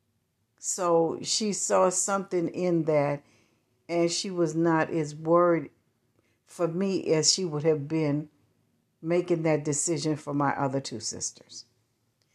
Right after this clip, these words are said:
So in some strange way, it was a compliment, but it was also a s-,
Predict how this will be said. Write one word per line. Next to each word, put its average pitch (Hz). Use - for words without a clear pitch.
So 190
in 190
some 220
strange 190
way, 175
it 160
was 156
a 151
compliment, 151
but 180
it 170
was 165
also 170
a 156
s-, -